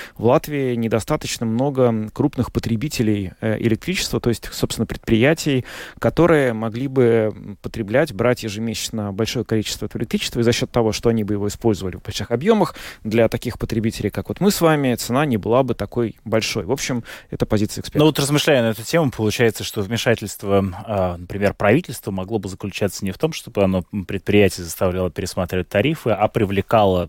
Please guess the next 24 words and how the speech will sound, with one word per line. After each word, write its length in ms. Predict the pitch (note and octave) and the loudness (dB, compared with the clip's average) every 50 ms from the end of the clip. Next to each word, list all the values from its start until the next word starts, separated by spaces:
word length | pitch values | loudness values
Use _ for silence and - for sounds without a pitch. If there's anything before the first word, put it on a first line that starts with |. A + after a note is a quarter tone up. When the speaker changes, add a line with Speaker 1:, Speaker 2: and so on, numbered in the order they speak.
| - | -6
Speaker 2:
например, 580 | - - G2 F2 - F#2+ F#2 F2 F2 E2+ E2 - - | -14 -16 -16 -14 -14 -14 -14 -12 -12 -12 -14 -14 -10
производство, 840 | - G2 F#2+ F2+ E2 F#2 G2 B2+ D#3+ D#3+ - - - A#2 G#2 F#2+ F2+ | -8 -6 -6 -6 -6 -8 -6 -6 -6 -6 -8 -12 -8 -4 -4 -4 -4
либо, 420 | F2+ F2+ D#2+ - - E2+ D#2+ - - - _ _ _ - - - _ _ _ _ _ _ _ | -4 -8 -10 -6 -6 -6 -6 -6 -10 -20 _ _ _ -20 -20 -20 _ _ _ _ _ _ _
а, 280 | F#2+ F2 D#2+ D#2+ D#2+ - - - - - - | -4 -4 -4 -4 -6 -8 -8 -10 -10 -8 -8
каких-то 320 | F#2 F2 - - - - | -10 -10 -10 -12 -12 -6
предпринимателей 720 | - F#2+ F#2 - - G2 F#2+ G2 G2 F#2 F#2 - F#2+ F2+ | -4 -4 -2 0 0 4 4 6 6 6 4 2 0 -4
со, 160 | E2+ - - F2 | -4 -4 -6 -6
с-, 480 | - - - - - F#2+ F2 F2 E2+ | -8 -8 -8 -6 -4 -2 -2 -2 -2
со 140 | E2+ - - | -4 -6 -10
стороны, 260 | - - - B2 D#3 | -4 0 2 4 4
с 60 | B2 | 4
других 300 | E2+ E2 D#2 D#2 A#2+ C3+ | 2 -2 -2 0 0 0
стран, 280 | - - - G2+ F2+ F2 | 0 2 2 2 2 2
например, 340 | F2 - - F2+ F2 E2 D#2+ | 0 -4 -4 -4 -2 -2 -4
для 120 | - F2+ D#2+ | -4 -8 -2
того, 260 | - F#2 G2 B2+ C#3+ | 0 2 2 2 2
чтобы 420 | - - - G2+ F#2 - F2+ E2+ - - - - - - | 0 -2 -6 -6 0 0 0 0 0 -4 -14 -18 -18 -12
те 320 | - - - A2+ B2 C3+ - - _ | -6 2 4 6 6 6 4 0 _
увеличили 540 | - A#2+ F#2 F#2 E2+ F2+ A#2 - - - G2+ | -6 -4 -4 -4 -6 -6 -6 -6 -4 -6 -6
таким 320 | F2 - E2+ - - F2+ F2 | -6 -6 -10 -10 -8 -8 -8
образом 280 | F2+ F#2+ F2+ F2+ F#2 | -8 -8 -8 -6 -6
объём 360 | F2 D#2+ F2 F2 E2+ E2 E2 | -4 -4 -2 -4 -4 -4 -6
потребления. 640 | - - G2 F2 - - B2 A2 F2+ D#2+ - - - | -6 -6 -8 -6 -2 -2 0 0 0 -4 -6 -6 -6
Ну, 60 | B2+ | -8